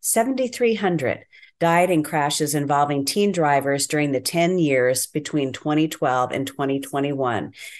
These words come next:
And again, as I mentioned, that averages to eight people per day.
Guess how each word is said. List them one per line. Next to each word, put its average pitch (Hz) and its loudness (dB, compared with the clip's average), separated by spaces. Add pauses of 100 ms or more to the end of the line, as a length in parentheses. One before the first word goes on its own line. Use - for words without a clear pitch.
(140)
And 139 0
again, 143 0
as 127 -2
I 139 0
mentioned, 139 0
that 143 0
averages 139 -2
to - -4 (100)
eight 165 0
people 143 -2
per 139 -4
day. 117 0